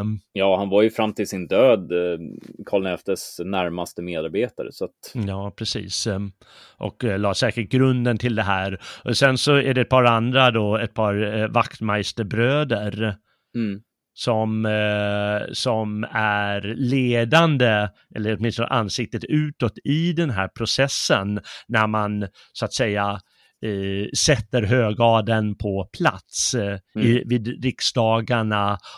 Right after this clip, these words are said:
Speaker 2: och i, i riddarhuset och överallt var de här överläggningarna går till.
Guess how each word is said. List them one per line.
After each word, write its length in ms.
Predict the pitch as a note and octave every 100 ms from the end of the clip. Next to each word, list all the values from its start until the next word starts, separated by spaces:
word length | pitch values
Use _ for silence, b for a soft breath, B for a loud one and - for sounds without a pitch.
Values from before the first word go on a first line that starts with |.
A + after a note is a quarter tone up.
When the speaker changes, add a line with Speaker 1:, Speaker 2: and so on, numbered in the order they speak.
| B
Speaker 2:
och 260 | A2+ G2+ -
i, 240 | A2+ - B2
i 40 |
riddarhuset 920 | B2 A2 G#2+ G2+ A2 G2+ - A#2 -
och 160 | A2+ A2
överallt 500 | A2 G#2+ G#2+ G2+ -
var 120 | A2+
de 120 | G#2
här 120 | F#2+ G#2+
överläggningarna 1200 | G#2 F#2+ G2+ G2+ G#2 A#2+ A2+ G#2+ G2+ G2 F#2+ G2 _ _
går 220 | - G#2+ F#2
till. 680 | - C#3+ - A2 G#2 G#2